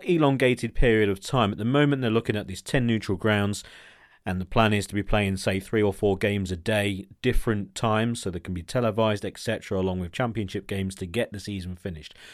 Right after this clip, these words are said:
Okay, if they get the season finished, then we can readdress the Football League and the Premier League with the new season whenever it can start. Does it start in August, September, October? We'll cross that hurdle when we get there. That is one option. But I,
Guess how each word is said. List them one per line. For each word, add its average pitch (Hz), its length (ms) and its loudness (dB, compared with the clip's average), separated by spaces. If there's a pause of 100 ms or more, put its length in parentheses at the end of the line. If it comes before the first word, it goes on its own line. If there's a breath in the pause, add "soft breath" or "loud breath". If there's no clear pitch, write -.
(160 loud breath)
Okay, 190 320 4
if 165 100 0
they 165 100 -2
get 160 160 2
the 123 80 0
season 117 280 0
finished, 110 360 -2
then 107 160 0
we 107 100 0
can 104 240 -2 (540 loud breath)
readdress 117 800 4
the 107 120 -2
Football 101 500 2
League 98 280 -2
and 92 120 -2
the 87 40 -8
Premier 101 360 4
League 95 340 -2 (180)
with 107 180 0
the 101 80 0
new 104 240 0
season 95 520 -2
whenever 113 500 2
it - 100 -6
can 87 220 -8
start. 76 360 -12
Does 120 120 0
it 123 100 -2
start 113 220 0
in 113 60 -2
August, 113 320 -2
September, 101 480 -4
October? 98 500 -4 (300 soft breath)
We'll 104 120 -2
cross - 340 0
that 110 160 -2
hurdle 101 240 2
when 92 120 0
we 92 80 -6
get - 200 -10
there. 76 260 -14
That 247 240 -6
is 131 140 2
one 95 200 -4
option. 80 400 -12 (500 loud breath)
But 104 140 -2
I, 180 440 2